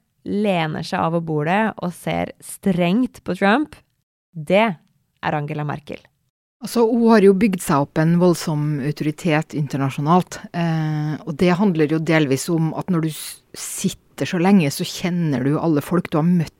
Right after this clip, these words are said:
Speaker 2: dem mange ganger, ikke sant? Men det handler også om at hun kan snakke med folk.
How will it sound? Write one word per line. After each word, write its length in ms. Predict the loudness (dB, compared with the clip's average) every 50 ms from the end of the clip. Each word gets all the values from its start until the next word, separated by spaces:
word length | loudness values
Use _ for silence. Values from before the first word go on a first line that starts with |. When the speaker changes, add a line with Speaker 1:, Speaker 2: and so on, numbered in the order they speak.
| _ -6
Speaker 2:
dem 160 | -4 -2 -2
mange 240 | 0 -2 -2 -2 -2
ganger, 320 | -2 -2 -2 -2 -2 -4 -4
ikke 140 | -4 -2 0
sant? 220 | 0 0 -2 -4 _ -20 -20 -20 -20 -20 -18 -18 -18 -18 -20 -20 -14 -2 0
Men 80 | 2 2
det 160 | 2 2 2
handler 400 | 2 2 2 2 2 2 0 0
også 240 | 0 0 -2 -2 0
om 160 | 0 0 0
at 160 | -2 -4 -4 -4
hun 420 | -2 0 0 0 2 2 0 0 -2 _ -6 -2
kan 160 | 0 0 0
snakke 400 | 0 0 -2 -2 -2 -2 -4 -4
med 80 | -4 -2 2
folk. 300 | 2 0 0 0 -6 -14